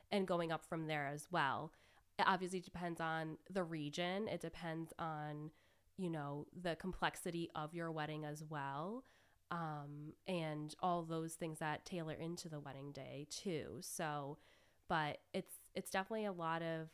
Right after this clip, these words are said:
um, I would say, time that the wedding planner is gonna be spending on it is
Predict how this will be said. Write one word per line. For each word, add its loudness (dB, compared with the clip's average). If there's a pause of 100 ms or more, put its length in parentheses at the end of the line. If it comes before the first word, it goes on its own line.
um, -6 (1120)
I 0
would -4
say, -2
time 0
that -2
the -4
wedding -2
planner -2
is -4
gonna -4
be -6
spending -6
on -4
it -2
is -4